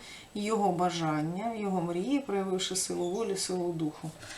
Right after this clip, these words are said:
В декого були магічні маніпуляції, саме приворот. Ну, таким чином розбили серце. Да, що відносно своїх реалізацій він не проманіпулював,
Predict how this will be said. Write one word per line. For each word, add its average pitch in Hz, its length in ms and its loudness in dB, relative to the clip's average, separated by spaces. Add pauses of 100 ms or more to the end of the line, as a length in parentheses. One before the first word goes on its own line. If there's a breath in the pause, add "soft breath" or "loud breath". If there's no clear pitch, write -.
(180 loud breath)
В 196 180 -2
декого 247 560 8
були 214 320 0
магічні 226 480 0
маніпуляції, 185 1080 0
саме 202 360 2
приворот. 196 720 0 (640 loud breath)
Ну, 247 140 4
таким 240 400 2
чином 254 540 8
розбили 190 460 2
серце. 170 640 2 (4000)
Да, 196 320 0
що 208 240 0
відносно 208 520 0
своїх 208 460 0
реалізацій 202 800 2
він 202 280 0
не 202 120 0
проманіпулював, 190 1120 0